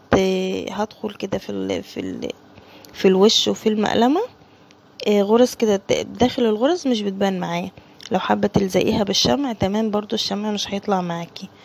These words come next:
بس انا بحب اثبت بالخيط. شايفين اهو الخيط من جوه مش باين ومن بره مش باين، ليه؟ انا بدخل ايه، إيه،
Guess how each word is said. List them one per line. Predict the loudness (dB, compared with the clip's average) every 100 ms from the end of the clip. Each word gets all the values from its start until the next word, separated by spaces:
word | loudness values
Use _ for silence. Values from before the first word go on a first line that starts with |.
| -20 -14
بس | -4
انا | 0 2
بحب | 0 2 0
اثبت | 0 -2 -2 -4 0
بالخيط. | 0 0 -8 -8 -18 -20 -18
شايفين | -8 -4 -2 -2 0
اهو | -2
الخيط | -2 -2 -4 -2
من | -2
جوه | 2 2 4
مش | 0 2
باين | 4 6 4 0 -8 -20 -4
ومن | 0 2 4
بره | 4 6 4 2
مش | -4 -2
باين، | -2 -2 -2 -6 -14 -18 -2
ليه؟ | 0 0 0
انا | -2
بدخل | -2 -4 -4 -2 2
ايه، | 2 2 -6 -12 -20 -2 2
إيه، | 4 4 2 0